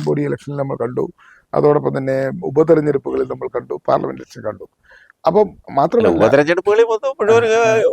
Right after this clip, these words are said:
Speaker 2: കോൺഗ്രസിന്റെ എം പി എല്ലാം വരാറുണ്ടല്ലോ.
Speaker 1: മാത്രമല്ല, നമുക്ക് കാണാൻ കഴിയുന്നത് കേരള കോൺഗ്രസ് മാണി ഗ്രൂപ്പിന്റെ ബേസ് എന്ന് പറയുന്ന, അടിത്തറ എന്ന് പറയുന്നത് അവർക്ക്, ഏഹ്, സ്വാ-, സ്വാധീനമുള്ള മേഖല എന്ന് പറയുന്നത്, ആ, പത്തനംതിട്ട, ഇടുക്കി,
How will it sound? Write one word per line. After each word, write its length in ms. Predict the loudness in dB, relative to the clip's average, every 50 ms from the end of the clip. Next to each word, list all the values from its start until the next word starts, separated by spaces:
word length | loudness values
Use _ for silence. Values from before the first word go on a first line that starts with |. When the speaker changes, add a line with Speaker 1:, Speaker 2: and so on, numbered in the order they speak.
| -2 -8
Speaker 2:
കോൺഗ്രസിന്റെ 540 | -2 4 4 4 6 4 4 2 4 4 6
എം 200 | 6 6 6 6
പി 60 | 4
എല്ലാം 220 | 4 6 6 6 6
വരാറുണ്ടല്ലോ. 540 | 8 6 6 6 6 4 4 4 2 -2 -2 _ _ _ _ -10 -2
Speaker 1:
മാത്രമല്ല, 880 | 0 0 0 0 2 2 2 2 2 0 -2 -2 -4 -4 -6 -6 -8 -10 _ _ _ _ -8 -6
നമുക്ക് 280 | -4 -4 -4 -4 -4
കാണാൻ 420 | -6 -4 -2 -2 -2 -2 -4 -4 -6
കഴിയുന്നത് 560 | -6 -8 -8 -12 -16 _ _ -14 -14 -14 -14 _ _ _ _ _ _ _ _ _ _ _ -4 0
കേരള 280 | 0 2 2 2 0 -2
കോൺഗ്രസ് 380 | -2 -2 -2 -2 -2 -6 -6
മാണി 240 | -6 -6 -6 -6 -8
ഗ്രൂപ്പിന്റെ 540 | -8 -8 -8 -8 -6 -6 -6 -4 -4 -4 -4
ബേസ് 360 | -4 -2 -4 -4 -4 -8 -10
എന്ന് 140 | -8 -8 -8
പറയുന്ന, 240 | -6 -6 -6 -6 -6
അടിത്തറ 320 | -8 -8 -8 -8 -8 -8
എന്ന് 160 | -8 -8 -8
പറയുന്നത് 380 | -10 -8 -10 -10 -10 -10 -8 -6
അവർക്ക്, 260 | -8 -8 -6 -4 -4 -4 -4 -6 _ _ _ _ _ _ _ -4 0
ഏഹ്, 360 | 2 4 4 4 2 2 -2
സ്വാ-, 240 | -4 -4 -2 -2 -2
സ്വാധീനമുള്ള 580 | 0 0 0 0 0 -2 -4 -6 -6 -6 -8
മേഖല 240 | -8 -8 -8 -6 -6
എന്ന് 180 | -6 -6 -8 -12
പറയുന്നത്, 560 | -10 -10 -12 -12 -16 -18 -20 -18 -16 -18 -20 _ _ _ _ _ _ _ _ _ _ _ _ _ _ _ _ _ _ _ _ -4 0
ആ, 320 | 2 2 4 2 2 0 -2 -8 -6 -6
പത്തനംതിട്ട, 560 | -4 -2 -2 -2 -2 -2 -4 -4 -2 -4 -4 -4 -8 _ _ _ _ _ _ _ -4
ഇടുക്കി, 480 | -4 -2 -2 -4 -6 _ -8 -10 -10